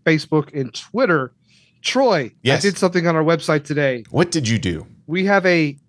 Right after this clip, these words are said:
Speaker 1: friends of the show links, and so I will never forget who not to mention,
Speaker 2: <laughs>
Speaker 1: Matt. So, uh, yeah, so if you go there, you'll see the likes of The Gentleman's Guide to Midnight Cinema,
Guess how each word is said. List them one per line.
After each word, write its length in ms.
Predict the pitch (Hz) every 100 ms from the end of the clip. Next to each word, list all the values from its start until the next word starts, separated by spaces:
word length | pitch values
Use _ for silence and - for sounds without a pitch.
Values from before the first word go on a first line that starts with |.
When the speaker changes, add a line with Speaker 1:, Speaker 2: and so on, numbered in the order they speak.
| _
Speaker 1:
friends 320 | - 220 226
of 80 | 208
the 80 | 202
show 560 | - 190 175 147 131 -
links, 680 | 143 156 127 - - - - _ _ _
and 180 | 151 151
so 260 | - 170 160
I 120 | 151
will 160 | 147 143
never 260 | 170 160
forget 500 | 147 156 151 151 - - _ _
who 180 | _ 208
not 220 | 175 170
to 80 | 147
mention, 440 | 147 147 143 123 - - 131 143 131
Speaker 2:
<laughs> 420 | 135 - - -
Speaker 1:
Matt. 420 | 156 156 175 - - - _ _ _
So, 580 | - - 165 156 151 139 _ _ _ -
uh, 260 | 156 151
yeah, 200 | 165 220
so 440 | 139 175 170 156 156
if 120 | 160
you 60 | 180
go 140 | 233 226
there, 280 | 185 180 156
you'll 160 | 165
see 320 | 156 175 156
the 120 | 147 151
likes 320 | 147 147 -
of 220 | 151 143
The 60 | 143
Gentleman's 420 | 156 151 151 135
Guide 220 | 151 139
to 60 | 127
Midnight 320 | 139 123 104
Cinema, 440 | 202 190 180 180